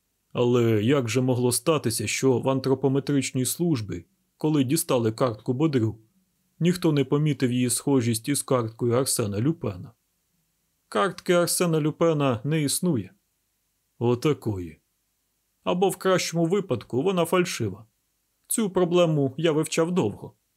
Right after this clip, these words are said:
Система Бертійона охоплює насамперед візуальні дані. Ви самі бачите, що цей метод не є бездоганним. А потім вимірювання голови, пальців, вух і так далі.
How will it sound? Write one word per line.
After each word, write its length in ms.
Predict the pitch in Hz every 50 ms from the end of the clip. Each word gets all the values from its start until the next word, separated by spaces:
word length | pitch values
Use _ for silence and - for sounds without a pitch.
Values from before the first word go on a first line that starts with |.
| _ _ _ _ _ _ _ _ _ _
Система 520 | - - 175 175 175 - 214 208 190 180 170
Бертійона 760 | 156 175 170 165 170 - 190 190 220 202 151 113 104 101 - -
охоплює 480 | 196 185 - 233 214 - - 170 160
насамперед 760 | 160 165 156 - 185 180 165 170 165 156 151 151 151 - - -
візуальні 560 | 165 180 160 185 220 214 170 120 113 117 151
дані. 380 | 170 170 147 110 95 92 107 - _ _ _ _ _ _ _ _ _ _ _ _ _ -
Ви 120 | 226 220
самі 260 | 220 - 240 247 233
бачите, 440 | 156 127 156 165 156 139 117 - 127
що 160 | - - 170
цей 180 | 160 - 165 151
метод 440 | 156 165 160 147 - 135 135 - -
не 140 | - 196 202
є 160 | 196 143 123
бездоганним. 720 | 104 101 120 120 131 160 180 180 135 113 98 95 87 82 - _ _ _ _ _ _ _ _ _
А 100 | - 170
потім 420 | 170 - 220 220 180 - 185 165 135 -
вимірювання 800 | 151 185 233 214 175 139 123 117 107 101 101 101 98 95 87 - _ _ _ _ _ _
голови, 680 | 123 117 147 143 139 139 143 190 196 190 170 143 127 - _ _ _ -
пальців, 640 | 175 175 165 165 143 - - 147 135 123 - _ _ _ _
вух 380 | - 156 180 185 175 160 - - -
і 220 | 190 185 170 160
так 220 | 165 - 180 170
далі. 320 | 151 123 110 101 92 87